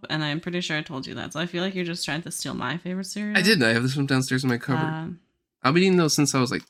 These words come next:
Speaker 2: ten
Speaker 1: yeah,
Speaker 2: years
Speaker 1: yeah,
Speaker 2: old.
Speaker 1: yeah. Yeah, yeah, yeah. Um, also, Costco's Cheerios, the, the Cheerio and oats with, like, the cinnamon and stuff, also pretty bomb. That's th-, another one, probably the top two, those two. And then maybe Frosted Flakes.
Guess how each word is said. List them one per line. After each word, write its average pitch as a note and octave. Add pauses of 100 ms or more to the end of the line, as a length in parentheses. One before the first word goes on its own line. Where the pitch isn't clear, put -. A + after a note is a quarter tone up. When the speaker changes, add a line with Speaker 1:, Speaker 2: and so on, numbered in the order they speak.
Speaker 2:
ten A#2+
Speaker 1:
yeah, A#2+
Speaker 2:
years A2+
Speaker 1:
yeah, G#2+
Speaker 2:
old. G#2+ (260)
Speaker 1:
yeah. F#3
Yeah, E3+
yeah, - (160)
yeah. F#3
Um, F3
also, G#3
Costco's F#3
Cheerios, F#3+
the, D#3+
the E3+
Cheerio F3
and E3
oats -
with, -
like, C#3
the -
cinnamon F3
and G3
stuff, F#3
also D3
pretty D3+
bomb. D3
That's - (680)
th-, -
another C#3+
one, C#3+
probably -
the - (100)
top C#3+
two, C#3+
those -
two. - (380)
And E3
then E3+
maybe F3+
Frosted E3
Flakes. -